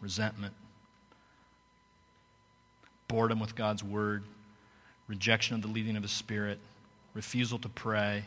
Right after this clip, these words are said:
stinginess, materialism, unbelief, slander,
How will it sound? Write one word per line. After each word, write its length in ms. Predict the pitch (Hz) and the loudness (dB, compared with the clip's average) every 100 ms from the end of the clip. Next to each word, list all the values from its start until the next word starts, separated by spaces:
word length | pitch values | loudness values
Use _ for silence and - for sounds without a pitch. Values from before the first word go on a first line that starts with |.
| - - - - - - | -10 -20 -20 -20 -20 -14
stinginess, 960 | - - - 123 113 113 107 - - - - - - - _ - _ _ | -4 -4 2 2 2 0 -2 -2 -4 -6 -14 -20 -20 -20 _ -20 _ _
materialism, 840 | 107 - 120 117 113 110 110 107 104 - - | -6 -2 2 2 2 2 0 -4 -8 -16 -6
unbelief, 680 | 117 120 113 110 107 - - - | 0 0 0 0 0 -2 -12 -14
slander, 680 | - - 117 117 113 104 104 | -4 -2 4 4 4 0 -4